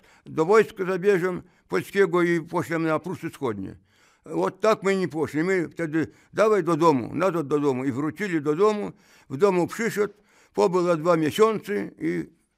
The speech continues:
chowanego, chował się. Aż dwa lata z połowa chował się.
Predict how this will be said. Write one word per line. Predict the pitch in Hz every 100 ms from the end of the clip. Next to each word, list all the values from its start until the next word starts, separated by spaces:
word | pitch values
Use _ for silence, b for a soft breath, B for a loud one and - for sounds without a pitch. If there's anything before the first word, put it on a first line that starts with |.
| _
chowanego, | - 180 185 180 139 107 101 95 _
chował | - 202 151 110
się. | - 92 - _ _ _ _ _ _
Aż | 175 175
dwa | 135 110 180
lata | 202 196 196
z | 160
połowa | 175 180 180 170
chował | - 143 110 95
się. | -